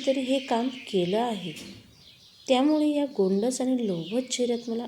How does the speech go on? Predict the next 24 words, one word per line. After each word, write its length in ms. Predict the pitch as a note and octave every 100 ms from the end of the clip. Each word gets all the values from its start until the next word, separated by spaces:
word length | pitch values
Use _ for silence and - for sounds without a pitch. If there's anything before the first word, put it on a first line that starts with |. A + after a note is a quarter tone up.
| A#3 G3+
अडकायचं 580 | F3 F3+ F3 E3+ G#3+
नव्हतं. 320 | G3 E3 E3+ F3+ - - - - - - -
ज्याला 220 | C4 C#4+
आपण 300 | C#4 D4+ C#4
नऊ 240 | G3 A3 C4+
महिने 360 | C4 C4 C4
इतकं 340 | A#3 - - A#3
जपलं, 440 | G3+ F#3+ F#3+ F#3+ G3 - - - _ -
सांभाळलं, 720 | - E3 D#3+ E3+ G3 G3 F#3+ G3 - - _ - -
त्याच्याकडे 400 | F#3+ G#3+ G#3 G#3 - F#3
पाठ 260 | E3+ F3+
फिरवणं 560 | - G#3 G#3 G3+ G3+ G3+
खूप 260 | D#4+ -
अवघड 360 | A3 F3+ F3+ F#3+
जात 300 | F3+ D#3+ E3
होतं. 360 | D#3+ - D#3 - - - - - - - - - -
काही 220 | F3 F3 F#3+
दिवसातच 600 | G3+ G3 G#3 G#3+ A3 -
अंगावरचं 580 | G3 G3 G3 G3+ G3 G3
दूध 200 | F#3+ G3+ - -
थांबण्यासाठी 640 | F3 E3+ G3 G3+ G3+ G#3 G#3+ - - - - -
ट्रीटमेंट 520 | G3 F#3+ F3+ F#3 A#3+
सुरू 240 | B3 A3+ F#3+
झाली. 260 | F3+ D#3+